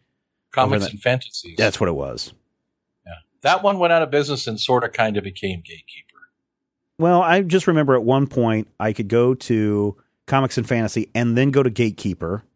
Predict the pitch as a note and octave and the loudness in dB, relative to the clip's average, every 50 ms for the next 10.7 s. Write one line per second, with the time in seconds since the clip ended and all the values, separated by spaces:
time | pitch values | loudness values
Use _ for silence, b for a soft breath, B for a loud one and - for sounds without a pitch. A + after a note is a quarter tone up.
0 | _ _ _ _ _ _ _ _ _ _ _ _ _ _ _ _ _ C3 B2+ B2+ | _ _ _ _ _ _ _ _ _ _ _ _ _ _ _ _ _ 0 2 2
1 | A#2 A2 C#3 D3+ D#3 D#3 C#3+ D3 C#3 C#3 C3 - C3+ B2 A#2+ A2 A#2+ A#2+ A#2 A#2 | 4 4 4 4 4 4 4 4 4 4 2 2 2 2 2 2 2 2 2 0
2 | A2+ - G#2 A2 A#2 G#2+ G2+ G#2+ G#2+ G2+ G2 G2 G2 F#2+ F2+ F2+ F2+ F2 - - | -2 -2 0 0 0 0 2 0 0 0 0 0 0 0 0 -2 -4 -4 -4 -4
3 | A#2+ A#2+ - - F#2 G2 - - F2+ F2 - - F#2+ F2 F2 F2 E2+ F2+ F#2 F2 | -4 -2 -2 -2 -2 -2 -2 -4 -6 -8 -6 -6 -4 -4 -4 -4 -2 -2 -2 -2
4 | F2 F2 E2+ E2 E2 D#2+ D#2+ D2+ - _ _ _ b b b b b b _ _ | -2 -2 -2 -2 -4 -6 -6 -10 -14 _ _ _ b b b b b b _ _
5 | _ _ - A2 A2 A2+ A2+ A2+ G2+ G2+ G2 F#2+ F#2 F2+ F#2 F2+ F2 E2 E2 D#2+ | _ _ 0 2 4 4 4 4 4 2 2 2 0 0 0 -2 -2 -2 -2 -2
6 | D#2 D#2 D#2 D2+ - _ _ _ _ _ _ _ _ _ _ _ _ - G#2 F#2+ | -4 -4 -6 -8 -10 _ _ _ _ _ _ _ _ _ _ _ _ -2 -2 0
7 | F#2 F2+ F2 - - G#2+ F#2+ E2+ E2+ E2+ E2+ D#2+ D#2 - - - - - _ _ | -2 -4 -4 -2 0 0 0 0 -2 -2 -4 -4 -4 -8 -10 -12 -16 -20 _ _
8 | _ _ _ _ _ _ _ _ _ _ _ _ - - G#2 G2+ F#2 G#2 G#2 F#2+ | _ _ _ _ _ _ _ _ _ _ _ _ -2 -2 0 0 0 -2 -4 -4
9 | - - G#2 G2+ G2 - G2+ G2+ G2 F#2+ G2 F2+ F2 F#2 F#2+ F#2+ - A2 G#2 G#2+ | -4 -4 -4 -4 0 2 2 4 4 2 -2 -4 -4 -4 -2 0 0 0 0 -2
10 | - G2 G2+ A#2 A2+ G#2 G2+ G#2 G#2 G2+ G#2 G#2 G2 F#2+ | -2 -2 0 0 2 0 0 0 0 -2 -2 -2 -2 -4